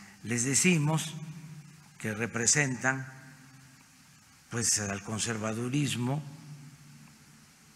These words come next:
eh, representan a lo que se padeció, representan a la corrupción, porque esos medios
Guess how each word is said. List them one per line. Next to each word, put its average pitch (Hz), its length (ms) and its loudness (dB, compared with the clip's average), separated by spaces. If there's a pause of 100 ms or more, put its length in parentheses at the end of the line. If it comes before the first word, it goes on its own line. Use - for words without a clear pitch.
(200)
eh, 95 340 -8
representan 123 880 0 (520)
a 95 120 -4
lo 104 220 -2
que 101 180 -4
se 110 160 0
padeció, 135 800 2 (640)
representan 139 580 0
a 117 60 2
la 101 160 -4
corrupción, 131 760 0 (1080)
porque 117 500 -4
esos 175 380 4
medios 175 680 4